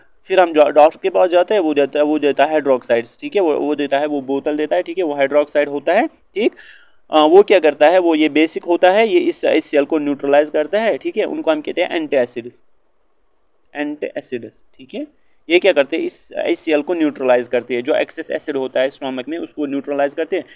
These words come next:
फिर हमें relief मिलता है, ठीक है, Pen हमको फ-, फिर हमें फ़र्क हो जाती है, ठीक,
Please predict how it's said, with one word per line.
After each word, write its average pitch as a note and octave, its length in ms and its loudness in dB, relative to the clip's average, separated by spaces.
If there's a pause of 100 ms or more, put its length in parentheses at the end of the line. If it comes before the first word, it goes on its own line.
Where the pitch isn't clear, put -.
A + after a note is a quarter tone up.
(160)
फिर D#3 120 -4
हमें C#3 260 -6
relief C#3+ 400 -4
मिलता B2+ 360 -6
है, A#2 100 -6
ठीक C#3+ 220 -14
है, F#3 60 -6
Pen D3 360 -6
हमको C#3 380 -6
फ-, - 220 -16
फिर D3 160 -8
हमें D3 200 -6
फ़र्क C3 280 -2
हो A#2 140 -10
जाती A#2 300 -8
है, A#2 60 -10
ठीक, A#3 200 -12